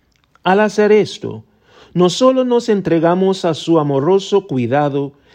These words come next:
sino que también hacemos un acto de fe en Dios al expresar nuestra creencia de que Dios ha elegido utilizar a estos seres celestiales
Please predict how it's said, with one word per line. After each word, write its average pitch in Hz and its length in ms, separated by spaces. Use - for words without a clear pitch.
sino 254 380
que 226 160
también 165 480
hacemos 190 560
un 160 160
acto 202 320
de 151 140
fe 196 220
en 190 160
Dios 120 460
al - 120
expresar 131 680
nuestra 143 420
creencia 127 880
de 127 200
que 135 140
Dios 170 460
ha 220 260
elegido 185 680
utilizar 127 840
a 131 120
estos 147 380
seres 156 340
celestiales 120 920